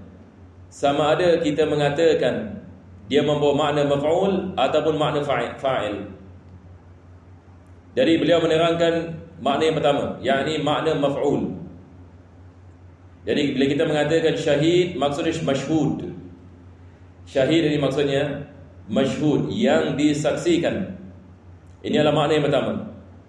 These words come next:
Kenapa yang ini kita mengatakan dia disaksikan? Yakni dia disaksikan akan masuknya ke dalam syurga. Yani dia dipersaksikan bahawasanya dia akan masuk ke dalam syurga.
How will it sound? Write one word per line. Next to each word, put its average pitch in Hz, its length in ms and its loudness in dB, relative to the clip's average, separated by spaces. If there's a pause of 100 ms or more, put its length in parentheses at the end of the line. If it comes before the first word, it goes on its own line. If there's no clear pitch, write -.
(1160)
Kenapa 156 260 0
yang 170 160 4
ini 165 140 0
kita 165 160 2
mengatakan 170 800 0 (1200)
dia 147 80 4
disaksikan? 175 800 2
Yakni 151 400 0
dia 147 240 4
disaksikan 175 1120 0 (1300)
akan 127 320 0
masuknya 147 480 0
ke 147 60 0
dalam 135 160 2
syurga. 101 400 -4 (1500)
Yani 117 220 0
dia 147 180 2
dipersaksikan 143 840 0
bahawasanya 135 640 0
dia 147 200 2
akan 135 220 0
masuk 151 260 -2
ke - 60 -2
dalam 156 160 2
syurga. 107 320 -4